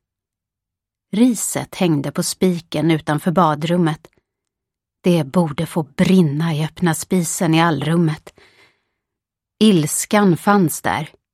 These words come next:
men hon besinnade sig. Försvann riset skulle säkert något av barnen få skulden. Det gick inte att stå ut med.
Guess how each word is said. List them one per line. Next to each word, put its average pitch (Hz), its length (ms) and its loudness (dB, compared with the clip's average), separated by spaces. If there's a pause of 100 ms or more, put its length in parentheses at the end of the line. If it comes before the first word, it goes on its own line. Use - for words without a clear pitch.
(280)
men 175 220 2
hon 165 340 2
besinnade 151 600 0
sig. 156 300 -10 (1120)
Försvann 233 460 2
riset 156 520 -6
skulle 175 260 0
säkert 160 400 -4
något 175 220 2
av 175 100 0
barnen 180 420 2
få - 100 -8
skulden. 170 600 -4 (520)
Det 180 320 2
gick 156 220 -6
inte 156 220 -6
att 156 60 -6
stå - 140 -4
ut 156 280 -4
med. 151 160 -4